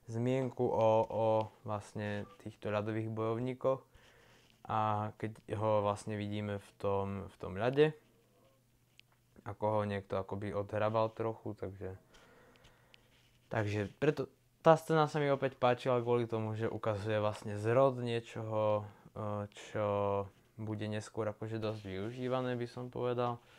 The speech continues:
Akože nie je tak moc ako Daleci a kyberľudia a takéto, ale proste je to jedna z hrás, ktoré poznajú ľudia. Nuž, a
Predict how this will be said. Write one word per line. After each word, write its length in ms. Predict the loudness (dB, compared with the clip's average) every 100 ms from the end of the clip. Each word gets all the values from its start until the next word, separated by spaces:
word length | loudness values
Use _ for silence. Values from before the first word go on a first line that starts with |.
| -20 -20 -14
Akože 240 | -8 -2 2
nie 160 | 4
je 80 | 6
tak 80 | 4
moc 240 | 4 2
ako 320 | 2 0 -2
Daleci 480 | 2 4 4 0 -2
a 160 | -2 -4
kyberľudia 720 | -6 -4 -2 -2 -4 -4 -4
a 80 | -6
takéto, 480 | -10 -8 -6 -4 -2
ale 320 | -2 -6 -8
proste 640 | -12 -16 -8 -4 -4 -6 -10 -16 _
je 160 | -6 2
to 80 | 4
jedna 320 | 6 4 0
z 80 | -2
hrás, 400 | 0 4 4 2 -6
ktoré 400 | -4 -4 -4 -8 _ _ _ _
poznajú 720 | -4 -2 -4 -4 -4 -6 -8
ľudia. 240 | -8 -10 -14 _ _ _ -20 _ -20 _ _ _ _ _ _ _ _ _
Nuž, 560 | -6 -4 -4 -6 -12 -14 _
a 400 | 2 4 4 2